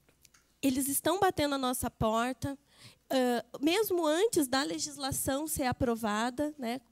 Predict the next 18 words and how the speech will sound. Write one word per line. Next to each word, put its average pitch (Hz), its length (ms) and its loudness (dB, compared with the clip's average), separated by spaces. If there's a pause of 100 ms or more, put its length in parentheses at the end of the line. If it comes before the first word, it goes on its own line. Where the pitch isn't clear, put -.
(160)
como 233 220 -4
o - 20 -18
colega, 214 500 -4
companheiro 214 500 0
trouxe, 233 560 2 (400)
isso 285 280 2
já 277 560 0
se 349 160 0
fazia 302 480 -2
presente 277 720 -4
dentro 262 420 0
das 247 420 -4
instituições, 247 1000 -4 (360)
né? 220 360 -6 (840)
O 262 120 4
aumento 285 600 2
do 254 140 -4
número 269 640 2